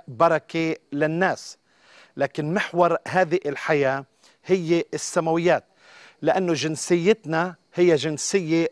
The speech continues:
سماوية، أصبحت المواطنة مواطنة، آه، سماوية. فالحياة المسيحية محورها، مركزها السماء من خلال شخص الرب يسوع بعمل الروح القدس.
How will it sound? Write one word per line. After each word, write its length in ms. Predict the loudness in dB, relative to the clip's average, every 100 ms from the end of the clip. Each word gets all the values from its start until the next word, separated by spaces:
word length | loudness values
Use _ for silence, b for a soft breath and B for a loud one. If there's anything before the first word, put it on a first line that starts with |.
| -6
سماوية، 600 | -4 0 2 4 4 2 -2
أصبحت 520 | -4 -6 -8 -8 -6
المواطنة 640 | 0 2 2 -2 -6 -6 B B B B
مواطنة، 800 | 0 4 4 2 0 2 2 0 0
آه، 140 | 0 2
سماوية. 680 | -2 -2 0 2 0 -4 -12 _ b b b _
فالحياة 600 | 0 0 0 2 2 2
المسيحية 640 | -2 -4 -6 -8 -4 0 0
محورها، 600 | -2 0 2 2 -4 -10 -6
مركزها 800 | -2 -2 -2 -2 0 0 0 -4 b b -8
السماء 580 | -8 -2 -2 0 -2 -2 _ b b -6
من 160 | -4
خلال 480 | -2 0 4 4 4 0
شخص 580 | -2 -2 -2 -4 -8 -8 -4
الرب 320 | 0 0 0
يسوع 460 | -6 -6 -4 -4 -4 _ b b b
بعمل 540 | -2 0 2 0 -2 -6 b b b -2
الروح 600 | 0 2 4 2 0 -4 -4
القدس. 520 | -6 -4 -4 -6 -16